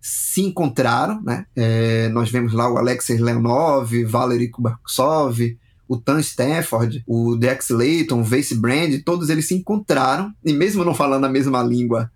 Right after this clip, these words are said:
acabaram se conhecendo por conta desse contato entre as, as espaçonaves, confirmaram que as tecnologias e pessoas poderiam se conectar, mesmo com as suas lideranças políticas disputando poder na esfera azulada logo abaixo deles. Então eles esperavam encontrar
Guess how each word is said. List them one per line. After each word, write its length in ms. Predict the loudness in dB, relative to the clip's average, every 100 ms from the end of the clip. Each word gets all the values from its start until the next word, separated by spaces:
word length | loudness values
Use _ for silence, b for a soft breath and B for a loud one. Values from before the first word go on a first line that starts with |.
| -8
acabaram 720 | -4 0 0 0 0 0 0
se 360 | -4 -4 -4 -2
conhecendo 840 | 0 2 2 0 0 0 2 0
por 160 | -4 -4
conta 180 | -4 -2
desse 240 | -2 -4
contato 520 | -4 -2 0 0 0
entre 240 | -4 -2 -2
as, 360 | -2 -6 -10 -4
as 180 | -2 -2
espaçonaves, 920 | -2 -2 0 0 2 0 -2 -6 -8
confirmaram 880 | -2 -2 0 0 2 2 2 0 -2
que 80 | -2
as 120 | -2
tecnologias 800 | -2 0 0 0 0 0 0 0
e 40 |
pessoas 440 | -2 -2 0 -2 -2
poderiam 560 | -2 0 2 2 0
se 120 | -2 -2
conectar, 640 | -2 -2 -2 0 0 -4 -2
mesmo 520 | 0 2 2 2 0
com 80 | 0
as 80 | 0
suas 160 | 0
lideranças 500 | 0 2 0 0 -4
políticas 480 | -2 0 0 -2 -4
disputando 540 | -4 -4 -4 0 -2
poder 280 | 0 0 2
na 80 | 0
esfera 300 | -2 0 0
azulada 480 | 0 0 0 0 0
logo 240 | 0 2
abaixo 380 | 0 0 -2 -2
deles. 500 | 0 0 0 -6 -14 _ -6
Então 140 | -2
eles 120 | 0
esperavam 560 | -2 0 0 2 0 -2
encontrar 720 | -4 -4 -2 0 0 -2